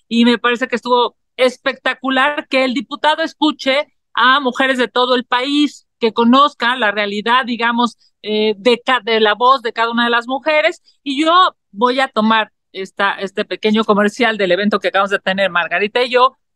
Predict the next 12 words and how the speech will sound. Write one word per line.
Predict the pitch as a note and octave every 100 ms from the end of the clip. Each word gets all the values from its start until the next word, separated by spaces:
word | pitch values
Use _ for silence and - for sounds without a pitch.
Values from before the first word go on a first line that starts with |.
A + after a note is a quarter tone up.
| _
justamente | F#4+ G4 G4+ F4+ D#4 D#4 D#4+
para | C4+ A#3
hablar | A3 B3 C4 - _ _ -
de | G3+ B3+ C#4 - B3
esto, | B3 - B3+ B3 G#3+
mi | A3
querida | A3+ A#3 A#3
Xochitl, | B3 A3+ - A#3+
y | G#3+
si | G3+ G#3
quieres | A#3 A#3
luego, | A3+ A3+ A#3